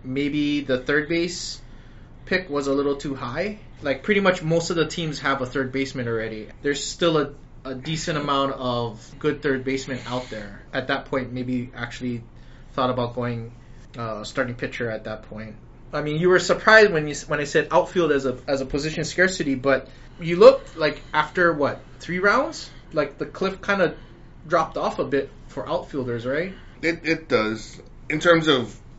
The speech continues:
Speaker 2: like, five category studs or four category studs, yeah. You could still build an outfield piecemeal. Like, certain teams, I mean, we, we should just start going through the draft.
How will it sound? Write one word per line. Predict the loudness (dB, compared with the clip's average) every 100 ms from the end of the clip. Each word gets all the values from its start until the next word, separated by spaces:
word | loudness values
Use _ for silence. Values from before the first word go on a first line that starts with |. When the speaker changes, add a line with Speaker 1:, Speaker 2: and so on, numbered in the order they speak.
| -16 -10
Speaker 2:
like, | -10 -6
five | -2 -2 -2
category | -2 -2 -2 -6 -6
studs | -6 -4 -4 -6
or | -10
four | -8 -10 -8
category | -8 -8 -10 -12 -14
studs, | -10 -10 -10 -12
yeah. | -12 -12 -16 -18 -20 -18 -10
You | -8
could | -4 -4
still | -4 0 2 2
build | 0 2 2 0
an | -4
outfield | -4 -4 -6 -6 -6 -6 -10 -14 -16 -18 -20 -12
piecemeal. | -8 -6 -6 -6 -8 -10 -16 -20 -20 -2
Like, | 2 2 4
certain | 8 8 8 2
teams, | 2 4 4 2 -2 -6 -6
I | -2
mean, | 0
we, | 0
we | 0 0
should | 2 0
just | 0 -2
start | 0 0 0
going | -2 -4
through | -4
the | -6
draft. | -6 -6 -8